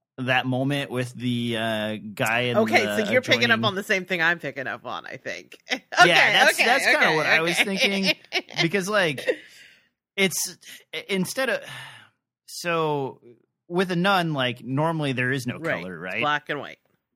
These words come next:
Speaker 1: You know, like, it's black and white, and it's meant to be non-showy. So the only reason you would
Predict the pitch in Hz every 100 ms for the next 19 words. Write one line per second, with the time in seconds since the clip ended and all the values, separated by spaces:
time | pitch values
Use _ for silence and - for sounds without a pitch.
0 | _ - 143 123 110 104 123 120 139 127
1 | 127 139 131 127 135 120 104 - 127 131
2 | 117 143 151 135 135 120 120 120 113 _
3 | _ - 120 131 127 123 120 - - 139
4 | 110 98 107 - _ _ - 170 156 147
5 | 190 196 170 175 151 127 127 123 113